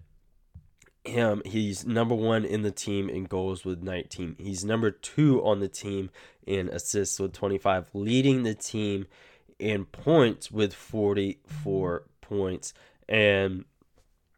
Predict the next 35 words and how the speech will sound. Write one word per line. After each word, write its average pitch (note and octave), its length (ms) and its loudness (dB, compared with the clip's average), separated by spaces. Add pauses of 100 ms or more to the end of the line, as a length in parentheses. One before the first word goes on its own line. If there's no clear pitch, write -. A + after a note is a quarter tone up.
(200)
like A2+ 200 6
I G#2 40 0
said, F#2 260 -6 (240)
all-star B2+ 760 8 (140)
for G#2+ 400 4
a F#2+ 160 -4
reason. G#2 680 -2
We F#2+ 100 -6
love G2 300 0
to G2 80 -6
see G2+ 220 -4
it. - 120 -10
Can't G#2+ 220 -2
wait G#2 220 -4
to - 80 -12
see G#2 160 -8
what G2 160 -4
he G2+ 160 -10
does F#2+ 300 -8
tonight F2 500 -10 (520)
up F#2+ 360 -6
in F2+ 180 -10 (160)
Ottawa. A2 520 4 (600)
Going C#3+ 280 4
to C#3 180 0
be A2 300 -2
great, G2+ 500 -2
great G2 260 -4
stuff G#2 340 0
from C3 220 6
Sebastian G#2 460 2
Aho. G#2+ 180 4
But D3+ 260 6
this D#3 200 0
game, C#3+ 320 4